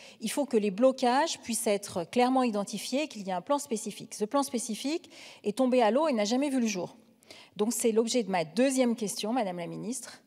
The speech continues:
Quand est-ce que ce plan spécifique va vraiment être lancé pour faire en sorte que nous ne soyons plus les derniers de l'Académie de Toulouse,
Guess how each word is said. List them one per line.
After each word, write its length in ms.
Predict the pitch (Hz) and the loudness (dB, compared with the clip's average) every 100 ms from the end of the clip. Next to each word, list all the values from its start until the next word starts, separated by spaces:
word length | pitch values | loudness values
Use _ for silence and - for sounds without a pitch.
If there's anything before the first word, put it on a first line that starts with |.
| _ _ | _ _
Quand 260 | - 285 285 | 2 4 6
est-ce 220 | 269 269 | 4 2
que 80 | 214 | -4
ce 160 | - 202 | -4 -4
plan 240 | - 294 | 4 4
spécifique 720 | 294 254 208 220 - 226 202 | 4 -4 -4 -6 -6 -8 -4
va 120 | 170 | -4
vraiment 380 | 156 165 254 269 | -4 0 2 2
être 140 | 254 214 | 0 -4
lancé 440 | 196 - 220 294 - - - _ | -6 -2 -4 -4 -12 -20 -20 _
pour 140 | 226 | -2
faire 160 | 262 226 | 2 2
en 60 | |
sorte 320 | 226 302 302 - | 4 0 0 -4
que 340 | 226 202 190 | 0 0 0
nous 160 | 202 233 | 0 0
ne 60 | |
soyons 280 | - 302 285 | 2 2 2
plus 220 | - 320 | 2 0
les 100 | 262 | 2
derniers 520 | 214 226 233 240 226 - | 2 2 2 2 0 -2
de 60 | 190 | -2
l'Académie 520 | 180 196 180 185 185 | 0 -2 -4 -4 -6
de 40 | |
Toulouse, 420 | - 175 214 302 | -10 -6 -4 -4